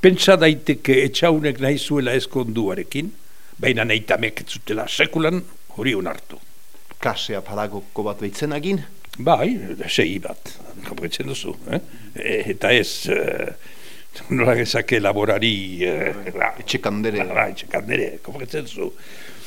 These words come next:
Speaker 1: Eta hor sortu da Urtxapala. Eta Urtxapala zer da? Eh, Etxaunen eta bere, eh, Mari Gospid deitzen baitzen, eh? He-, hien arteko, zera,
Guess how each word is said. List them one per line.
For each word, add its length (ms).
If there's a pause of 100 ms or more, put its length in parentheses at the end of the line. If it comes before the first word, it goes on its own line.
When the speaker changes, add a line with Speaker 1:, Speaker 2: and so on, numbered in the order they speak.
(640)
Speaker 1:
Eta 240 (360)
hor 360
sortu 400
da 160
Urtxapala. 640 (1300)
Eta 280
Urtxapala 640
zer 380
da? 180 (840)
Eh, 400 (160)
Etxaunen 680
eta 240
bere, 280 (920)
eh, 300 (320)
Mari 360
Gospid 600
deitzen 460
baitzen, 480 (100)
eh? 180 (920)
He-, 340
hien 320
arteko, 640
zera, 300